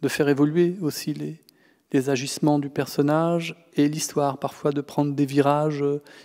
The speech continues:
inattendus. C'est évidemment encore plus frappant dans des films comme, euh, L'Enlèvement de Michel Houellebecq, Thalasso ou The End, qui sont des films,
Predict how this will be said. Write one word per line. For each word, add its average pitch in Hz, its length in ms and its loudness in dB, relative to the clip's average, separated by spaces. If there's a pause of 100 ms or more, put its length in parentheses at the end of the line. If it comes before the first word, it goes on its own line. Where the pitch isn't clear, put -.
(140)
inattendus. 143 580 0 (320)
C'est 143 200 0
évidemment 143 500 2
encore 131 280 2
plus - 160 -2
frappant 139 400 -2
dans 131 100 -2
des 127 100 -2
films 139 300 -4
comme, 131 300 -4
euh, 127 160 -6 (1120)
L'Enlèvement 131 400 0
de 131 40 -2
Michel 127 240 -4
Houellebecq, 123 480 0
Thalasso 120 420 -6
ou 131 120 -2
The 123 140 -4
End, 127 220 0 (440)
qui 143 120 -8
sont 139 160 -4
des 127 100 -6
films, 135 460 -6